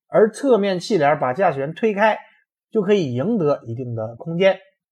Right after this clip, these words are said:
另外，由于侧面撞击车门会有很大的变形和侵入量，所以车门还会和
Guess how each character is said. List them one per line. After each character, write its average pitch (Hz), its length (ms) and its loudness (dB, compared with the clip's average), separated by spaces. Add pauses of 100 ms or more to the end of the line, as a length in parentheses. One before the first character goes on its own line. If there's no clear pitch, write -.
(300)
另 214 220 4
外， 185 220 8 (360)
由 233 260 6
于 277 120 2
侧 311 260 4
面 226 220 2
撞 214 240 2
击 208 160 0
车 233 180 2
门 175 240 0
会 202 140 2
有 185 120 4
很 143 200 -8
大 185 120 4
的 160 80 -2
变 180 220 -2
形 165 140 -8
和 202 80 -4
侵 143 180 -8
入 120 120 -4
量， 185 220 4 (440)
所 226 160 2
以 202 100 0
车 240 180 0
门 185 220 -2
还 165 160 0
会 190 140 0
和 151 380 0